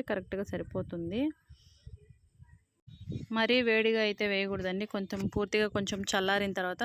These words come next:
లైట్ గోరువెచ్చగా ఉన్నప్పుడే వేసుకోవాలి. ఎందుకంటే కవర్ కాబట్టి కొంచెం గోరువెచ్చగా ఉంటే బాగుంటుంది. ఒకవేళ క్లాత్లో వేసుకున్నామంటే మనము అది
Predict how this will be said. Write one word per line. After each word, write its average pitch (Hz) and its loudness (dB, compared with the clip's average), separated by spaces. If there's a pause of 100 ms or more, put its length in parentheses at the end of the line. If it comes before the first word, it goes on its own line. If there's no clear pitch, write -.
(100)
లైట్ 196 2 (120)
గోరువెచ్చగా 190 2
ఉన్నప్పుడే 185 -2
వేసుకోవాలి. 170 -2 (880)
ఎందుకంటే 208 2 (120)
కవర్ 202 4
కాబట్టి 180 -2 (680)
కొంచెం 185 -2 (220)
గోరువెచ్చగా 190 2 (100)
ఉంటే 180 -2 (120)
బాగుంటుంది. 180 -2 (140)
ఒకవేళ 247 0
క్లాత్లో 214 4
వేసుకున్నామంటే 180 0 (120)
మనము 190 -2 (520)
అది 202 4